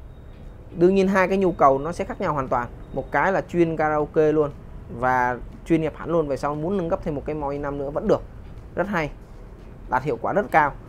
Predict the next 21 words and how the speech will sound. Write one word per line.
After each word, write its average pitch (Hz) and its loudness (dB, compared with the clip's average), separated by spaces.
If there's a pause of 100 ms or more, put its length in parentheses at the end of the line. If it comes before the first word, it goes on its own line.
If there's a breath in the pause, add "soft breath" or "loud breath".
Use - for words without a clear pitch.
(120)
Còn 139 4
Everest 151 0
tám 160 2
này 156 0
thì 135 -4
nó 143 0
lại 156 0
nhu 156 -2
cầu 127 2
nó 143 -2
về 131 0
di 139 -2
động 139 2
này 127 -4
kia, 151 0
cũng 196 0
có 392 6
số - 6
tiền 165 12
đó 180 8
luôn, 190 10